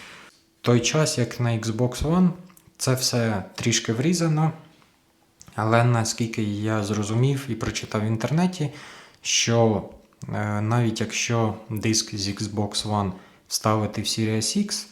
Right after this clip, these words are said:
через оновлення Xbox Series X повинен підтягнути всі налаштування, які є максимальними для цієї консолі. Хочу провести цей експеримент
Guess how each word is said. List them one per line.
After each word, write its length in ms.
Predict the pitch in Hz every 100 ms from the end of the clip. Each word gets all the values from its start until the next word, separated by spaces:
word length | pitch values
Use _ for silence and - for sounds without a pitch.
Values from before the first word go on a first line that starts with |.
| -
через 340 | 127 117 110
оновлення 600 | 117 156 175 160 151 147 - - -
Xbox 380 | 110 110 107 117
Series 640 | - 117 113 113 - 143
X 260 | - - - _
повинен 400 | - 117 123 117
підтягнути 680 | 110 113 - 117 117 104 95
всі 260 | 92 - 107
налаштування, 760 | 104 98 101 - 117 147 147 117
які 640 | 107 104 - 120 120 117 - - - - _ _ _ _ _ _ _
є 300 | 120 110 104
максимальними 760 | 117 107 - 113 131 139 131 113
для 200 | 101 95
цієї 320 | 95 - 104
консолі. 540 | 101 98 95 85 85 78 78 - - - - _ -
Хочу 300 | 123 - 110
провести 460 | - 110 107 117
цей 200 | 110 104
експеримент 600 | 104 - - 107 135 139